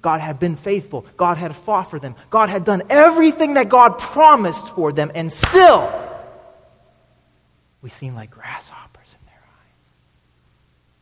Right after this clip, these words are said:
So let's turn around. This story pulls into the New Testament. We talked about the Apostle Peter last, uh, two weeks ago. Let's pick on him again for just a minute. Peter spends three years with Jesus.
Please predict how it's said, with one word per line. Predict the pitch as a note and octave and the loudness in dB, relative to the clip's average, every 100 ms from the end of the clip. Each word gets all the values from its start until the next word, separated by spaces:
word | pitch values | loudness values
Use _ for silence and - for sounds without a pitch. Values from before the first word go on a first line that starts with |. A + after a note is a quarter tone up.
| _ _ _ _ _ | _ _ _ _ _
So | C3+ | -14
let's | B2 - | -12 -14
turn | C3+ A#2 | -16 -16
around. | G#2 G2+ - _ _ _ _ _ _ _ _ _ _ _ _ _ _ _ G#3+ - | -16 -18 -20 _ _ _ _ _ _ _ _ _ _ _ _ _ _ _ _ -20
This | G#3+ | -20
story | - - _ | -18 -20 _
pulls | D3 G3 _ | -16 -16 _
into | G3+ G#3+ - | -4 -4 -4
the | A3+ | -4
New | A#3 D4 | 0 0
Testament. | - F3+ D#3+ - C3 A#2+ | 0 -4 -6 -10 -10 -8
We | D#3+ | 0
talked | G3+ F3 | 0 0
about | F#3 F3+ | -4 -4
the | F3+ | -4
Apostle | F3+ F#3 F#3 F#3+ | -6 -4 -4 -6
Peter | F#3 A#3 G3 E3+ | -12 -8 -6 -2
last, | E3+ E3 - _ | -4 -4 -14 _
uh, | D#3+ D3 | -6 -6
two | A#3+ A3+ | -6 -6
weeks | F3+ - | -6 -6
ago. | D#3 D3+ G#3 B3+ - _ _ _ _ _ | -4 0 0 -2 -16 _ _ _ _ _
Let's | - | -20
pick | - F3+ | -10 -8
on | F#3 D3+ | -6 -6
him | E3 D#3 | -6 -8
again | D3+ E3 | -6 -8
for | C#3 | -10
just | C3+ B2+ | -14 -14
a | C#3+ | -12
minute. | C3+ B2 - _ _ _ _ _ _ - | -10 -12 -14 _ _ _ _ _ _ -8
Peter | A#3 C4 A3+ | -4 0 -2
spends | - G#3 G3 F#3 | -2 -2 -2 -6
three | - A#3+ B3 | -10 -10 -10
years | A#3+ B3 F#3+ | -8 -8 -6
with | E3+ | -8
Jesus. | - D3+ B2+ G#2+ G2+ - | -8 -10 -10 -14 -20 -20